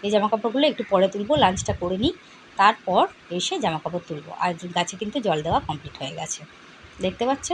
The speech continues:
হুম, সব গাছে জল দিয়ে দিয়েছি। এই জায়গাটা ঢেকে রেখে দিলাম।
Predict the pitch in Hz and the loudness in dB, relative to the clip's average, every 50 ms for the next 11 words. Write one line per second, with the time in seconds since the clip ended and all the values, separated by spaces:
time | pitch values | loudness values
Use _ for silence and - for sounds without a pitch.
0 | 427 - - - - - - - - 156 156 147 135 - - - - - - - | -6 -6 -10 -18 -20 -20 -20 -16 -12 -10 -8 -8 -10 -10 -14 -18 -20 -20 -20 -16
1 | - - - - - - - - 233 233 214 185 - 190 190 185 - 190 180 175 | -16 -16 -16 -16 -20 -18 0 4 4 4 4 4 0 -2 -2 0 -2 -2 -2 -2
2 | 156 160 156 156 160 156 147 - 156 - - - - - - - - 160 170 180 | -2 -2 -4 -6 -8 -10 -10 -10 -12 -8 -6 -6 -6 -6 -8 -10 -10 -8 -6 -4
3 | 175 170 175 175 190 180 185 180 - - 185 180 170 - 196 190 214 226 277 359 | -2 -2 0 0 -2 -2 -2 -4 -2 -2 -2 -2 0 0 -2 -2 4 6 6 6